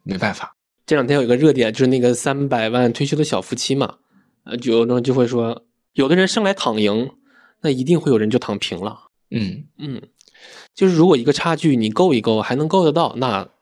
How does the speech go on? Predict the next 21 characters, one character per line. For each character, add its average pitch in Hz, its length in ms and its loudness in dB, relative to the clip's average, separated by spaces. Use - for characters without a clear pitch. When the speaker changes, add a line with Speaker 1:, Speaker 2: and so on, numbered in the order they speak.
Speaker 2:
咱 113 140 -4
就 127 80 2
追。 143 340 0
但 185 120 0
如 220 80 4
果 208 120 4
已 110 100 -4
经 143 180 0
大 165 200 -4
到 117 260 2
你 117 140 2
无 135 100 -2
法 135 200 -2
理 110 260 -2
解 180 180 2
了， 76 220 -14
比 120 80 -2
如 110 140 0
说 131 220 4
现 117 260 0
在， 110 400 -2